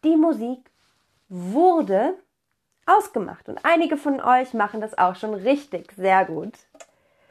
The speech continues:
Okay, nächste Frage. Simone hat ihre Tasche vergessen.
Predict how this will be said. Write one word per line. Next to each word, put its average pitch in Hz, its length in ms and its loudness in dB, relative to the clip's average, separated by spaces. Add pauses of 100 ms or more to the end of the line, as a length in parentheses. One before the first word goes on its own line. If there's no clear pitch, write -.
(420)
Okay, 233 440 2 (1000)
nächste 277 420 2
Frage. 160 520 -10 (2250)
Simone 330 840 2 (140)
hat 285 240 -8 (220)
ihre 233 340 -4 (100)
Tasche 320 380 -8
vergessen. 160 640 -12